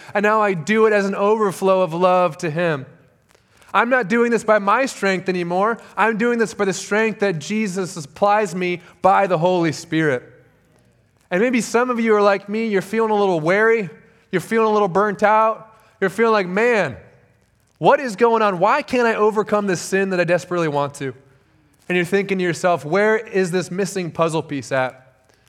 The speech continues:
Well, today's message is gonna be crucial to, for us to, uh, really hear from the Word today, because if we can grasp it, I'm hoping to give you this missing puzzle piece.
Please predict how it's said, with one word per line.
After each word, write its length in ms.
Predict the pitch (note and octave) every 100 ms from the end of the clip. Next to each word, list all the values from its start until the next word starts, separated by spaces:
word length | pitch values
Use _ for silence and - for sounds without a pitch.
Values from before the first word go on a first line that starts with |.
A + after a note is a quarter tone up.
| _ _ _
Well, 120 | F#3+
today's 340 | F#3+ A3 A3 D#3+
message 500 | F3 G3+ - F3+ D#3
is 160 | D3 -
gonna 180 | G3+ F#3+
be 80 | F3
crucial 480 | - G3 G3 G3 F3
to, 40 |
for 180 | D3+ F#3
us 200 | F3+ -
to, 160 | F3+ - - _ E3
uh, 160 | D#3+
really 220 | D#3+ F#3+ E3+
hear 280 | - G3+
from 160 | F#3+ F#3
the 100 | E3+
Word 380 | C#3 E3 G#3 E3+
today, 440 | D3+ C#3 C3+ E3 - -
because 180 | F#3+ F#3+
if 100 | G#3
we 140 | C4
can 200 | A#3 F#3
grasp 500 | D3 F3+ G3 F#3 -
it, 220 | C3+ - - _ _ _ _ _
I'm 60 | F#3+
hoping 300 | F#3+ A#3 A3
to 80 | G3
give 260 | D#3+ G#3
you 60 | G3+
this 180 | F3+ -
missing 380 | F3+ F#3 F3 D3+
puzzle 280 | D#3+ D3
piece. 480 | C#3 C3+ C3+ - -